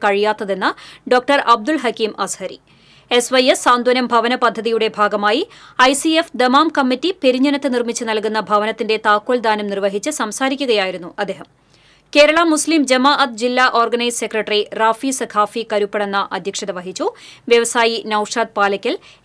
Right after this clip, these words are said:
എസ് വൈ എസ് ജില്ലാ ജനറൽ സെക്രട്ടറി ഷമീർ എറിയാട്, എസ് എം എ ജില്ലാ ജനറൽ സെക്രട്ടറി എം കെ അബ്ദുൽ ഗഫൂർ, ഐ സി എഫ് ദുബായ് പ്രതിനിധി നവാസ് എടമുട്ടം, ഐ സി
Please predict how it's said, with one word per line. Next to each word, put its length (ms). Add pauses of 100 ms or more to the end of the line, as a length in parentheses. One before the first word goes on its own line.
എസ് 160
വൈ 160
എസ് 200
ജില്ലാ 200 (120)
ജനറൽ 320
സെക്രട്ടറി 400 (160)
ഷമീർ 320 (100)
എറിയാട്, 340 (520)
എസ് 180
എം 120
എ 20 (120)
ജില്ലാ 200 (120)
ജനറൽ 320
സെക്രട്ടറി 360 (160)
എം 140
കെ 100 (140)
അബ്ദുൽ 320
ഗഫൂർ, 260 (460)
ഐ 40 (100)
സി 180
എഫ് 180
ദുബായ് 320
പ്രതിനിധി 400 (200)
നവാസ് 420
എടമുട്ടം, 420 (380)
ഐ 120
സി 80